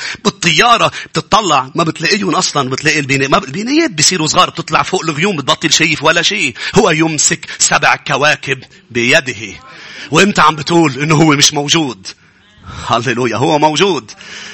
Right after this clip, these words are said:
مثل نيتشه قال: "الله مات". لما مات نيتشه كتبوا على قبره،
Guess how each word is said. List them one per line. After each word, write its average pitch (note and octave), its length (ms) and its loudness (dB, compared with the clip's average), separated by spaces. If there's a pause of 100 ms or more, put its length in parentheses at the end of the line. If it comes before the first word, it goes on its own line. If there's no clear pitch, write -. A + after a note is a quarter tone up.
(540)
مثل C3 320 0
نيتشه D3 380 0
قال: C#3 300 0
"الله C#3+ 300 0
مات". C#3+ 360 -2
لما C3+ 220 -2
مات D3 280 -2
نيتشه C#3+ 240 0
كتبوا C#3 380 -4
على C3 160 0
قبره، B2 420 -2